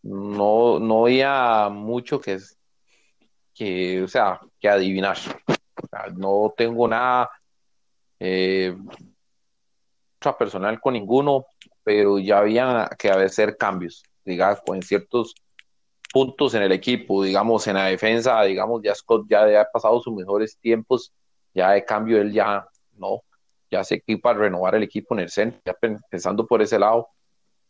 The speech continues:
en el centro, ya Manf-, Russell ya se tenía que ir, ya lo hablamos por qué y todo. Viendo ahí las renovaciones que quieren hacer, se me olvidaba, William Quiroz juega también de central,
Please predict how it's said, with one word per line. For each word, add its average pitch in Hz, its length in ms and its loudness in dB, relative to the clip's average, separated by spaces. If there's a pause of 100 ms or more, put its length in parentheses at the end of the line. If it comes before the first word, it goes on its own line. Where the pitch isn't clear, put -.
(300)
en 92 100 -8
el 87 140 -4
centro, 113 420 -2
ya 98 220 0
Manf-, 107 340 -2 (680)
Russell 123 360 2
ya 110 100 2
se 110 80 -6
tenía 113 300 2
que 104 140 2
ir, 123 220 4
ya 104 140 2
lo 110 140 6
hablamos 113 340 2
por - 220 -4
qué 131 260 4
y 117 140 -2
todo. 151 380 0 (1400)
Viendo 135 420 2
ahí 151 320 6
las 131 300 4
renovaciones 117 880 0
que 107 100 -8
quieren 139 280 0
hacer, 127 380 2 (220)
se - 140 -12
me 104 100 -2
olvidaba, 98 560 2 (840)
William 120 360 0
Quiroz 123 600 0 (480)
juega 107 280 2
también 95 300 -4
de 98 100 0
central, 82 440 -12